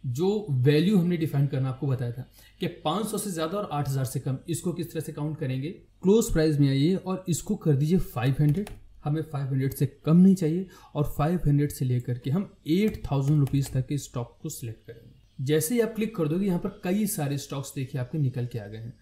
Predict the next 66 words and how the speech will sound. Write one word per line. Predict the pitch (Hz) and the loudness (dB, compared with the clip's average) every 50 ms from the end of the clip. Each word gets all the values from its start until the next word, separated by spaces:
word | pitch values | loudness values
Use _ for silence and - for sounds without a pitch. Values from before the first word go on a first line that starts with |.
| _ _ _ _ _ _ _ _ _ _ - | _ _ _ _ _ _ _ _ _ _ -4
अब | 160 160 | 0 0
हमने | 190 208 220 | 2 2 0
एट | 220 - 170 180 214 214 214 - - | -2 0 0 0 0 0 -2 -4 -4
थाउजेंड | 175 165 175 202 196 | -4 -4 -2 -4 -4
क्यों | - 196 190 | -4 -2 -2
नहीं | 190 185 180 | 0 0 -2
लिया, | 165 165 175 | -2 -4 -8
एक, | 170 170 170 190 185 - - - - 156 | -6 -2 -2 -2 -2 -4 -10 -14 -12 -10
अ, | 147 147 143 - 165 | -10 -10 -6 -4 -4
एट | 185 180 - | -4 -4 -4
थाउजेंड | 165 165 175 196 180 | -8 -8 -8 -8 -8
से | 190 | -8
कम | 190 - 180 185 | -8 -6 -6 -6
क्यों | 180 - 165 151 | -4 -4 -4 -4
नहीं | 147 143 | -4 -4
किया? | 185 180 | -6 -8
क्योंकि | 175 - - 226 233 233 240 - - | -10 -10 -10 -8 -6 -6 -8 -6 -6
एट | 160 175 170 170 | -6 -6 -6 -6
थाउजेंड | 165 147 156 160 | -6 -6 -6 -6
की | 180 185 | -8 -8
कैटेगरी | - 156 123 147 135 135 156 | -8 -8 -8 -6 -6 -6 -6
में | 151 | -6
अपने | 143 143 143 | -6 -8 -8
पास | 143 151 131 - 156 | -6 -8 -8 -6 -8
एक | 139 139 | -8 -8
स्टॉक | 131 - - 151 143 127 | -8 -8 -6 -6 -6 -6
आएगा | 120 113 120 117 113 - - - - _ _ _ - | -6 -6 -6 -8 -8 -10 -12 -18 -20 _ _ _ -8
जो | 139 151 165 | -6 -6 -6
कि | 160 - 202 | -4 -4 -4
होगा, | 190 196 202 202 | -2 -2 -2 -2
like, | 196 180 185 185 - - - - | -2 -2 -2 -4 -6 -8 -8 -6
आप | 170 - - - - _ _ - | -6 -6 -6 -10 -20 _ _ -6
मारुति | 139 135 135 139 151 156 147 - 180 147 | -2 0 2 2 2 0 0 0 0 0
हो | 123 120 | 0 0
गया, | 113 113 110 - - _ _ _ - | -2 -4 -8 -12 -16 _ _ _ -8
अगर | 139 151 170 | -6 -4 -2
आप | 180 190 190 190 | -2 -2 -2 -2
एट | 190 185 - | -4 -4 -4
थाउजेंड | 180 175 180 208 196 | -6 -6 -4 -4 -4
से | 190 190 | -4 -4
कम | - 180 190 185 | -4 -4 -4 -4
कर | 190 175 | -4 -4
दोगे | 170 196 208 214 | -4 -4 -2 -2
तो | 208 | -2
मारुति | 185 160 147 147 147 147 185 | -2 -2 -2 -2 -2 0 0
आपके | 165 143 - - | 0 0 2 2
हाथ | 139 135 135 | 2 2 4
से | - 156 | 4 4
निकल | 143 131 120 117 110 107 | 4 4 4 2 -2 -6
जाएगा, | 107 - 120 127 - _ _ _ _ _ - | -6 -8 -10 -12 -14 _ _ _ _ _ -6
जबकि | 131 127 - 160 | -6 -4 -4 -4
मारुति | 151 143 143 135 - 156 | -4 -4 -4 -4 -6 -6
एक | 143 - | -8 -8
अच्छा | 127 - - 151 | -10 -8 -6 -6
स्टॉक | 143 - - 120 110 - - | -6 -4 -6 -8 -8 -8 -8
है, | 151 180 - - - _ _ - | -10 -10 -12 -16 -20 _ _ -8
आप | 131 123 - | -6 -6 -6
उसको | 147 - - 156 | -6 -6 -6 -6
पिक | - 165 156 160 | -4 -4 -4 -2
करोगे। | - 135 143 151 147 147 | -2 -2 0 0 -2 -2
अगर | 147 151 | -4 -4
वॉच | 147 143 139 - | -4 -4 -4 -4
लिस्ट | 156 147 - - | -6 -8 -6 -4
में | 156 139 | -4 -6
आपके | 127 - 143 | -6 -6 -8
पे | - 160 | -10 -10